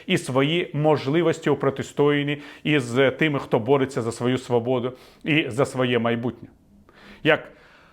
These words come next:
абсолютно чітко сказав, е, як ми тепер знаємо, перед цією війною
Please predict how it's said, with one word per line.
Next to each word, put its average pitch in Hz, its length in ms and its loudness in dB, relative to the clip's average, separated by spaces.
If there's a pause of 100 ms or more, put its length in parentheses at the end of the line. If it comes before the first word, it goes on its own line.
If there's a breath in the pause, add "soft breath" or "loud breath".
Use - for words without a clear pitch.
(360 soft breath)
абсолютно 165 520 2
чітко 156 400 -2
сказав, 143 600 2
е, 123 400 4
як 120 140 -4
ми 127 100 -2
тепер 117 240 -2
знаємо, 117 500 0 (100)
перед 131 300 2
цією 120 300 -2
війною 117 460 -2